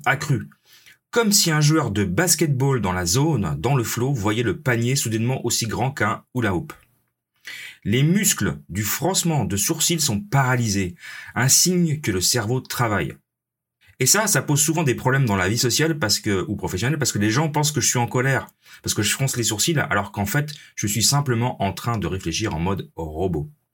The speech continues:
Le flow est un terme inventé par Goethe, qui utilisait le mot allemand Rausch, signifiant déborder de joie. Nietzsche a aussi écrit sur le flow. William James, pardon, aussi, mais Mihaly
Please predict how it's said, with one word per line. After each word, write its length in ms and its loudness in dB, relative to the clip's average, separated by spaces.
Le 180 2
flow 560 -2
est 140 -4
un 100 0
terme 500 0
inventé 540 2
par 440 -4
Goethe, 540 -2
qui 120 -2
utilisait 300 2
le 120 2
mot 300 2
allemand 460 2
Rausch, 720 0
signifiant 580 -2
déborder 680 0
de 160 0
joie. 380 -2
Nietzsche 460 2
a 140 2
aussi 240 2
écrit 280 0
sur 160 0
le 100 0
flow. 300 -4
William 420 2
James, 260 2
pardon, 320 -2
aussi, 440 0
mais 340 0
Mihaly 680 2